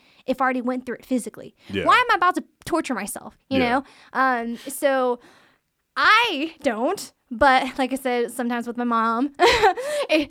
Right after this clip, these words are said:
Speaker 1: or certain people that want to bring up the story or whatever the emotion was, it's like,
Speaker 2: Yeah.
Speaker 1: "All right, I'm done. Like, I'm done. Like, I just can't. Well, here's our borderline, you know? Like, here is our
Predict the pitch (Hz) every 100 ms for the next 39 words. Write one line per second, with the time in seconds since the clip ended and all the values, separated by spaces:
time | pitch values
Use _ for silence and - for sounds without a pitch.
0 | 330 302 285 - - - 285 - 302 277
1 | 262 240 240 247 247 247 214 240 240 226
2 | 269 254 233 226 - 226 220 220 220 220
3 | 233 226 262 226 226 226 226 220 214 214
4 | 226 226 226 214 233 226 220 226 233 240
5 | 190 165 285 349 359 349 269 277 269 269
6 | 277 262 - 240 - 254 302 285 254 220
7 | 202 185 185 190 180 196 269 277 277 294
8 | 262 277 254 240 233 233 214 208 196